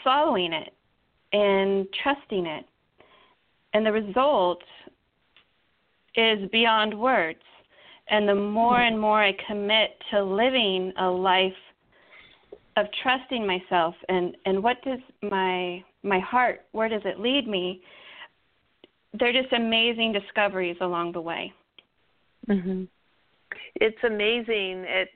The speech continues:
Speaker 2: took a divorce, and without you, I certainly don't wanna have you expose yourself much,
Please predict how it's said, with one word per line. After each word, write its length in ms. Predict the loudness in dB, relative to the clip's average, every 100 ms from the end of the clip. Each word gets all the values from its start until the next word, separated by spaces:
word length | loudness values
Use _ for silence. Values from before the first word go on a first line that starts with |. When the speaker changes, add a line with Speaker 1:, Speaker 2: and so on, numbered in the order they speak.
| -8
Speaker 2:
took 200 | -8 -6
a 60 |
divorce, 580 | -8 -8 -6 -2 0 -2 -6 -8
and 760 | -6 -8 -10 -14 -16 -14 -14 -6
without 560 | -2 0 4 4 4 0
you, 420 | -4 -2 -4 -8 -10
I 240 | -10 -10 -14 -12
certainly 320 | -10 -10 -10 -6
don't 240 | -6 -8 -10
wanna 300 | -4 -2 -2 -8 -4
have 240 | -4 -2
you 200 | -4 -6
expose 500 | -8 -10 -6 -4 -4
yourself 460 | -6 -4 -2 -2 -4 -4
much, 240 | -4 -2